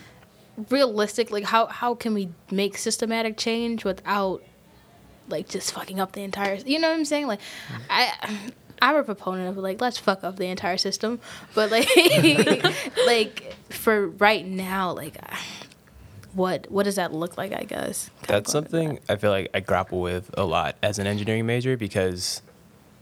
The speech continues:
Speaker 2: so, like, when I was younger, I used to think that technology was, like, the solution for everything, right? But going through my college career and being on project teams, I realized that we have, like, the tech, like, we have the tech for a lot of stuff, like carbon sequestration, all that.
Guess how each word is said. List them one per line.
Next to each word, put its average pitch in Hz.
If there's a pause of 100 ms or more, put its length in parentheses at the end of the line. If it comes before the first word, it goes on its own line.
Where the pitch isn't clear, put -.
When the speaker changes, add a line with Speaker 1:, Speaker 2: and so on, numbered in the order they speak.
(200)
Speaker 2:
so, 101 (160)
like, 101
when 113
I 107
was 101
younger, 101
I -
used 95
to 95
think 95
that 95
technology 92
was, 90
like, 90
the 95
solution 92
for -
everything, 92
right? 92
But 92 (600)
going 95
through 98
my 92
college 90
career 92
and 90
being 92
on 90
project 92
teams, 90
I 90
realized 90
that 87 (640)
we 104
have, 110
like, 107
the 107
tech, - (260)
like, 98
we 117
have 135
the 127
tech 113
for 110
a 98
lot 92
of 90
stuff, 92
like 90
carbon 90
sequestration, 87
all 87
that. 87